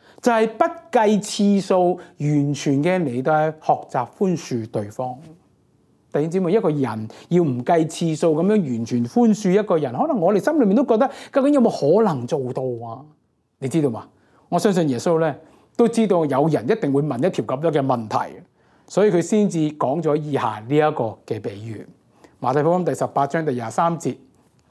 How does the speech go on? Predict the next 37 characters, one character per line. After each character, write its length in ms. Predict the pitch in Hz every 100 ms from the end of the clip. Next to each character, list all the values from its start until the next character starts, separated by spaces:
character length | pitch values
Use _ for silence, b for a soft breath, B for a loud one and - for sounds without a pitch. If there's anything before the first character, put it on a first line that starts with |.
| -
繼 60 |
續 160 | 123 123
落 120 | 110
去， 280 | 131 120 - _ -
佢 100 | 127
就 100 | 117
咁 60 |
樣 160 | 113 117
講。 140 | - 131 - _ _ _ b b b b -
佢 100 | 185
話， 180 | 165 160
「天 260 | - 226 208
國 360 | 190 160 147 -
好 280 | - 143 170
像 160 | 165 131
一 80 | 160
個 80 | 131
王， 240 | 104 - - _ _ _ b b b b
要 140 | 269
同 220 | 180 165
佢 180 | 165 202 233
嘅 120 | 220
僕 320 | 190 196 -
人 160 | 139 139
算 320 | - 185 185
賬。 320 | 196 175 214 - _ b b b b
剛 200 | 339 349
算 220 | - 262
嘅 140 | 247 226
時 240 | - 160
候， 180 | 180 185
有 100 | 233
人 160 | 185 170
帶 160 | -
了 100 | 220 240
一 180 | 294 294
個 180 | 226